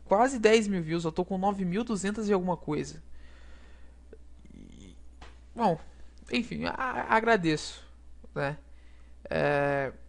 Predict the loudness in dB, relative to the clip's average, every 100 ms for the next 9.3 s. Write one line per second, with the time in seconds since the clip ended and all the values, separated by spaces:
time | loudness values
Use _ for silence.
0 | -20 -20 -20 -20 -20 -20 -20 -20 -20 -20
1 | -20 -20 -20 -20 -20 -20 -12 -4 -2 0
2 | -2 -4 -14 -20 -20 -18 -10 -6 -6 -4
3 | -2 -2 -2 -2 -6 -4 -4 -4 -8 -10
4 | -8 -2 0 0 -4 -6 -6 -6 -6 -4
5 | -4 -4 -6 -6 -4 -4 -4 -10 -6 -6
6 | -8 -16 -18 -16 -8 -6 -4 -4 -2 0
7 | 0 -4 -4 -4 -4 -8 -18 -20 -20 -20
8 | -16 -6 -4 -2 -2 -4 -8 -6 -6 -4
9 | -4 -4